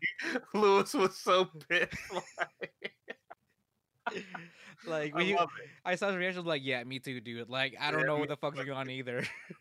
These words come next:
Speaker 1: <laughs>
Speaker 2: Like, guaranteed that was all Legoshi's idea.
Speaker 1: Oh, one hundred percent.
Speaker 2: No way.
Speaker 1: One hundred percent.
Speaker 2: Like, no one,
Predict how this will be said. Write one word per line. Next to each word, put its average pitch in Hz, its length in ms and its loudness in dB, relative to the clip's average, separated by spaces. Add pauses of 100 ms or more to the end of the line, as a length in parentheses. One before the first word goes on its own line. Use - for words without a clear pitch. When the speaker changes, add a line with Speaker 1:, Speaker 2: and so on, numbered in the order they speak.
(240)
Speaker 1:
<laughs> - 640 -14
Speaker 2:
Like, 139 220 -4 (600)
guaranteed 190 800 -2
that 143 200 -2
was 143 140 -2 (100)
all 147 220 2
Legoshi's 127 380 -6
idea. 101 400 -12 (640)
Speaker 1:
Oh, 120 280 2
one 139 200 4
hundred 123 260 0
percent. 101 380 -8 (140)
Speaker 2:
No 175 220 2
way. - 120 6
Speaker 1:
One 135 80 4
hundred 117 180 0 (300)
percent. 82 260 -16
Speaker 2:
Like, 147 160 -4
no 175 160 0
one, 190 260 -2